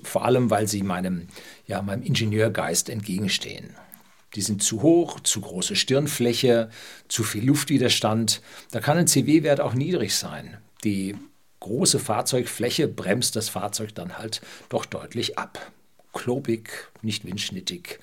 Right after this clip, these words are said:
So. Damit sind die Autos wie Audi e-tron, B M W I X, Skoda Enyaq, I D vier,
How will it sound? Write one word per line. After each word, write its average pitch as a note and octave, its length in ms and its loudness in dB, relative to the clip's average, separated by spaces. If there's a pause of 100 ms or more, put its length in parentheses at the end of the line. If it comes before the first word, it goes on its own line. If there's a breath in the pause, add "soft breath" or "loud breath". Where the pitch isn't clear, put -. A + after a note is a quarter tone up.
(560 loud breath)
So. - 140 -8 (520 loud breath)
Damit C#3+ 300 4
sind C#3 420 4
die G2+ 100 0
Autos B2 480 4
wie G#2+ 360 2 (440)
Audi G2+ 400 2
e-tron, C3 600 0
B G#2 160 0
M G2 100 -2
W G#2 100 2
I A2 300 0
X, - 520 2
Skoda G#2 320 0
Enyaq, A#2+ 720 2 (160)
I G2 80 -4
D G2 140 -2
vier, C3+ 460 4